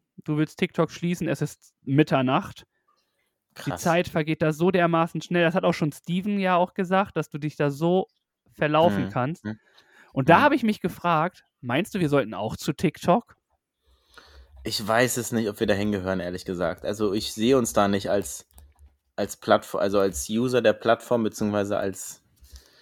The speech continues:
Speaker 2: ob wir da die Zielgruppe finden und so weiter. Also ich kann es nicht einschätzen und ich weiß es nicht, nee.
Speaker 1: Was meint ihr? Glaubt ihr, dass wir zu TikTok sollten? Lasst es uns wissen. Vielleicht gucken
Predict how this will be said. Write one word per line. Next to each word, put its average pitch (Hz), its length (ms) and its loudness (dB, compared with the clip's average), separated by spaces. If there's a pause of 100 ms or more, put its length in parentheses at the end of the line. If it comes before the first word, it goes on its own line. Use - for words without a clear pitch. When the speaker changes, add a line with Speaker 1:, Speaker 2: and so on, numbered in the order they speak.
(320)
Speaker 2:
ob 117 220 0
wir 120 80 4
da 120 100 10
die 110 60 0
Zielgruppe 127 480 2
finden 120 340 -2
und 110 180 -2
so 107 120 -2
weiter. 107 260 2
Also 113 400 -2
ich - 340 -4 (240)
kann 139 200 4
es 147 120 4
nicht 131 160 0
einschätzen 110 720 0
und 110 240 -2
ich - 240 -8 (460)
weiß 107 380 2
es - 120 -12
nicht, 92 300 -8
nee. 95 220 -6 (440)
Speaker 1:
Was 220 320 4
meint 233 280 2 (100)
ihr? 240 400 2 (500)
Glaubt 151 360 2
ihr, 247 180 2
dass 240 200 4
wir 220 120 0
zu - 120 -6
TikTok - 440 2
sollten? 226 400 4 (800)
Lasst 170 280 0
es 185 100 -8
uns 170 220 -4
wissen. 139 320 0 (840)
Vielleicht - 340 -4
gucken - 160 -2